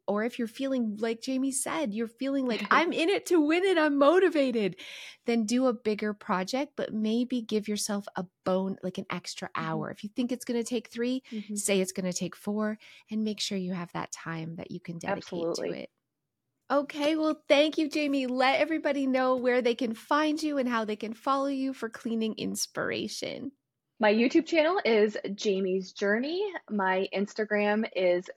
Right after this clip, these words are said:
Speaker 2: Jamie Linz. Jamie's Journey was taken, so it's Jamie Linz with an S, dot journey.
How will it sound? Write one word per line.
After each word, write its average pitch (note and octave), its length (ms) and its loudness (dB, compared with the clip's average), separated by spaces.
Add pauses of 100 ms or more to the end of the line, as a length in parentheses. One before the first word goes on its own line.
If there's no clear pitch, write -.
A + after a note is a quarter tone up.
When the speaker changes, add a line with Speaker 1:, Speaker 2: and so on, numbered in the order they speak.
(120)
Speaker 2:
Jamie F#3 480 0
Linz. F3+ 680 0 (160)
Jamie's A#3+ 360 8
Journey A3 320 6
was G#3 160 6
taken, F#3 380 4
so F#3 100 4
it's F#3 180 2
Jamie G3+ 520 4
Linz F#3+ 580 2 (640)
with G3+ 220 4
an A3+ 100 2
S, E3+ 300 2 (240)
dot F#3 460 6 (120)
journey. G3+ 580 -2